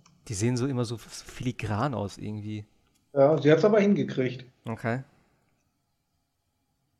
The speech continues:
Speaker 1: Oh, ich seh grad Dragon Ball hier. Hab ich auch nicht mehr gespielt. Hast du das noch weitergespielt eigentlich? Nee, ne?
Speaker 2: Äh, auch nicht mehr bisher, nee.
Speaker 1: Okay.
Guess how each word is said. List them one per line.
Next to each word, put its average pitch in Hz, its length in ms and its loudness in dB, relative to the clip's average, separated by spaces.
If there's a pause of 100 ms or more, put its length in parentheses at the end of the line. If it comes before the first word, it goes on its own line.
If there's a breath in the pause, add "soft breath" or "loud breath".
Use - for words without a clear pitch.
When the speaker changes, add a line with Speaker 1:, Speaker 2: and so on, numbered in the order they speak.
(2250)
Speaker 1:
Oh, 135 100 0
ich 104 60 -2
seh 117 80 2
grad 117 180 -2
Dragon 117 220 -2
Ball 101 160 -8
hier. 101 240 -8
Hab 110 80 -14
ich 104 80 -10
auch 110 60 -8
nicht 98 100 -8
mehr 98 100 -8
gespielt. 104 420 -14 (2000 loud breath)
Hast 110 120 -4
du 151 40 4
das 143 80 4
noch 143 100 6
weitergespielt 202 380 6
eigentlich? 240 460 4
Nee, 127 140 0
ne? 151 120 4 (580 loud breath)
Speaker 2:
Äh, 147 40 2
auch 147 280 6
nicht 143 240 4
mehr 135 200 2
bisher, 135 360 2
nee. 127 360 -4
Speaker 1:
Okay. 110 320 -10